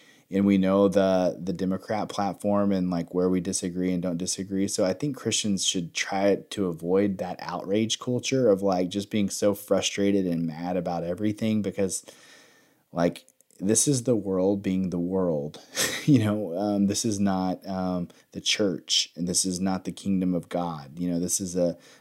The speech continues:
a secular government, and we need to try to influence it and, and push for things that we believe are good. But, um, so don't be surprised. I think, I think affirm what's good,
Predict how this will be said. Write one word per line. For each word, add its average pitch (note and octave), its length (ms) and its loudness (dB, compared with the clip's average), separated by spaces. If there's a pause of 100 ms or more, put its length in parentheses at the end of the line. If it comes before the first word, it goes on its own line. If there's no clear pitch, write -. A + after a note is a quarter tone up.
a E2+ 80 -12
secular G#2 540 2
government, F2+ 760 -2 (440)
and F2 280 0
we G2 160 6
need A2 180 4
to A2 80 -4
try G#2 200 0
to F2 80 0
influence F2+ 680 -2
it F#2 220 4
and, E2 240 -2
and E2+ 220 -8
push - 500 -2 (420)
for F#2+ 160 -2
things F#2+ 340 0
that E2 140 2
we F2+ 100 2
believe F2+ 380 -2
are D#2+ 120 -2
good. E2+ 720 2 (480)
But, F2+ 500 4
um, E2+ 280 -2
so G#2 160 2
don't D3+ 180 6
be D#3 100 6
surprised. G#2+ 880 -6
I G2+ 100 -2
think, D3 340 0
I A2+ 100 0
think D3+ 220 2
affirm C#3+ 460 2
what's C#3 200 -2
good, D#3 460 4